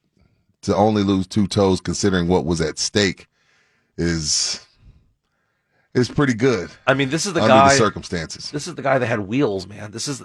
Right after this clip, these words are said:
Speaker 1: Yeah.
Speaker 2: was a very, very fast guy.
Speaker 1: It's so probably it's killing him. That when you could do what Deion did and now you can barely walk, that's brutal. But, uh, according to Pledge, he's gonna get a prosthetic, so he'll be able to get back up and rolling.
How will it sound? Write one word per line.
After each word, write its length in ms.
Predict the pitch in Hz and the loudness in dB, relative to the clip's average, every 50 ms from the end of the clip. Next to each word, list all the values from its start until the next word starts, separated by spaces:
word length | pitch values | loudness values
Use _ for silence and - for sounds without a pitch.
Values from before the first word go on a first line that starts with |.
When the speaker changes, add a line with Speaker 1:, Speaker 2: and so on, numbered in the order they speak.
| - - | -10 -6
Speaker 1:
Yeah. 200 | 98 101 92 - | -2 0 0 2
Speaker 2:
was 100 | 110 113 | 2 0
a 80 | 110 | -2
very, 320 | 95 87 123 131 151 151 135 | -2 -4 -4 -2 -2 -2 -2
very 260 | 110 131 127 127 117 | 0 0 0 0 0
fast 520 | - - - 127 117 120 123 - - - | -2 -2 -2 -2 0 0 -4 -6 -8 -2
guy. 360 | - 123 123 123 123 123 113 - - | 2 4 4 6 4 2 2 2 0
Speaker 1:
It's 160 | 180 190 - | 0 0 2
so 180 | - 196 202 | 0 0 2
probably 400 | 202 196 190 220 226 220 208 165 | 2 2 2 2 4 4 2 2
it's 140 | 117 - - | 0 -4 -6
killing 400 | - - - 185 226 226 165 98 | -6 -2 0 0 0 0 0 -2
him. 260 | 85 71 65 - - _ _ _ - 69 | -4 -8 -12 -16 -18 _ _ _ -10 -4
That 180 | 98 117 98 101 113 | -4 -4 -2 -2 0
when 180 | 110 123 123 143 | 0 0 2 2
you 120 | 190 233 | -2 -2
could 180 | - 240 190 127 | 0 0 0 2
do 140 | 135 160 170 | 2 2 2
what 180 | 151 117 90 | 2 0 0
Deion 380 | 85 110 123 143 151 151 147 139 | 0 0 0 2 2 2 2 2
did 220 | 143 151 156 147 123 | 2 0 2 2 2
and 120 | 107 101 | 2 2
now 160 | 104 113 123 | 2 4 4
you 200 | 120 120 117 104 | 4 2 2 0
can 300 | 90 101 - 92 85 82 | -2 -2 -2 -2 -2 0
barely 360 | 80 90 98 104 113 113 107 92 | 2 2 4 4 4 4 2 0
walk, 480 | 85 85 90 101 131 73 - _ - - _ _ _ _ _ _ _ _ _ _ _ _ _ _ _ _ | 2 2 2 4 4 2 0 _ -16 -20 _ _ _ _ _ _ _ _ _ _ _ _ _ _ _ _
that's 200 | - 110 135 101 | -2 -2 -2 -2
brutal. 580 | 87 82 87 98 123 151 127 92 73 69 - - - | -2 -2 0 2 2 2 2 0 -2 -4 -8 -6 -2
But, 240 | 98 101 92 - - | 0 0 0 -2 -4
uh, 60 | 98 95 87 - - | -6 -6 -6 -6 -6
according 340 | 95 - 104 131 139 135 123 | -6 -2 0 0 2 2 0
to 60 | 113 | -2
Pledge, 220 | - 120 120 117 104 | 0 0 2 2 0
he's 100 | 98 90 | 0 -2
gonna 180 | 101 101 101 | 0 0 0
get 180 | 90 95 95 92 | 2 0 0 0
a 40 | 82 | 0
prosthetic, 540 | - 95 90 85 - - 95 92 90 85 | 2 2 2 2 2 0 2 2 2 0
so 140 | - - 85 | -2 -2 0
he'll 120 | 87 87 85 | 0 0 2
be 160 | 82 87 87 | 2 2 2
able 120 | 82 82 | 2 0
to 60 | 82 78 | -2 -4
get 220 | - 82 76 - | -2 -4 -4 -2
back 240 | 73 80 80 78 73 | 0 0 0 0 0
up 180 | 78 76 - - | -4 -6 -6 -8
and 140 | 71 67 | -10 -6
rolling. 340 | 73 73 76 78 78 76 - | -4 -4 -4 -4 -6 -10 -14